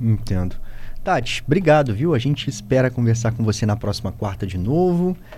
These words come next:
Sempre ajuda muito a gente a entender mais esses nossos bichinhos, que tem que ser sempre bem tratados e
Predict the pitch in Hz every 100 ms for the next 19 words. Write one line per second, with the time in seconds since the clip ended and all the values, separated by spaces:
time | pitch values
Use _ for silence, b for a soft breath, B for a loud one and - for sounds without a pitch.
0 | B - 131 135 139 120 135 131 127 131
1 | 135 110 131 131 139 139 131 120 117 117
2 | 117 123 104 104 104 107 98 107 107 98
3 | 98 - 131 143 135 - 143 - - 147
4 | - - 160 147 123 147 170 165 156 -
5 | 143 139 135 - - B B B B -
6 | - 123 160 143 92